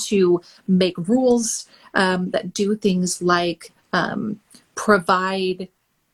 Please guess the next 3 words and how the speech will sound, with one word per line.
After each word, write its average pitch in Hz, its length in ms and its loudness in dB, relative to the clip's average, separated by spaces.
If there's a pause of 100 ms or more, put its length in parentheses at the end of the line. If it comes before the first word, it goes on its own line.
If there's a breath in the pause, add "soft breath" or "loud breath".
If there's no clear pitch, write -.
(140)
uh, 139 260 -4 (420)
training, 262 680 -4
support, - 920 -2